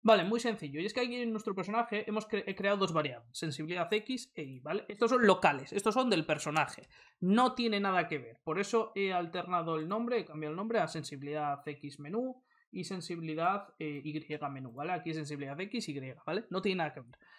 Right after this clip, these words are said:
Entonces lo que vamos a hacer es que cuando sea el gameplay, cuando nuestro personaje spawnee, lo que haremos será cargar los datos que hayamos guardado en guardar info. Por lo tanto, muy sencillo, nos vamos a ir a aquí, vamos a ahorrarnos un poco de tiempo,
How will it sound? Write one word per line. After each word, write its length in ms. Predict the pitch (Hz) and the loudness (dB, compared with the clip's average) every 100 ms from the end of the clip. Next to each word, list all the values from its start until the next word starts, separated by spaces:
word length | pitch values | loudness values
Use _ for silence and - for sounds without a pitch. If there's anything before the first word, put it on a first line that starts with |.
| _ | _
Entonces 300 | 226 233 269 | 2 4 6
lo 140 | 233 202 | 6 6
que 60 | |
vamos 200 | 254 311 | 4 4
a 40 | 262 | 2
hacer 180 | 262 | 4
es 140 | 220 - | 2 2
que 140 | 165 | -4
cuando 280 | 160 151 147 | 0 0 0
sea 200 | - 226 | 2 2
el 60 | 156 | 2
gameplay, 540 | 151 170 180 233 247 | 0 0 2 0 4
cuando 320 | 220 226 185 | 8 8 6
nuestro 280 | 170 160 160 | 2 0 0
personaje 540 | 151 170 214 - 135 - | 0 2 0 0 -4 -2
spawnee, 880 | 151 - - 131 139 156 226 247 247 - - - | -2 0 0 0 -2 0 2 2 0 -10 -18 2
lo 160 | 208 | 4
que 80 | 220 | 8
haremos 300 | 220 214 233 | 6 6 2
será 300 | 185 185 190 | 0 -2 -2
cargar 480 | - 160 151 185 156 | 2 2 4 4 4
los 300 | 156 233 226 | 6 6 6
datos 380 | 185 185 220 226 | 6 4 4 2
que 100 | - | 0
hayamos 300 | 147 175 190 | -2 -2 0
guardado 380 | 170 151 190 226 | 0 4 4 4
en 160 | 208 226 | 2 2
guardar 380 | 175 147 135 226 | 0 0 -2 -2
info. 420 | 247 - - - _ _ - | -2 -6 -14 -20 _ _ 2
Por 160 | 311 | 6
lo 100 | 285 | 8
tanto, 360 | 247 180 165 156 | 6 4 2 -4
muy 280 | 185 294 311 | -2 0 0
sencillo, 460 | 226 185 147 127 139 | 0 -2 -6 -12 -4
nos 200 | 196 233 | -2 0
vamos 300 | 311 339 208 | 0 0 -2
a 120 | 160 | -2
ir 260 | 143 - - | -4 -8 -4
a 380 | 165 151 143 139 | 0 0 0 -4
aquí, 360 | - 254 277 | -8 -8 -6
vamos 500 | 240 160 151 160 160 | -8 -6 -4 -4 -2
a 200 | 165 151 | -2 0
ahorrarnos 400 | 151 151 160 156 | -2 -2 -4 -4
un 80 | 156 | -8
poco 180 | 151 147 | -8 -8
de 80 | 147 | -4
tiempo, 500 | 226 233 240 240 | -2 0 0 0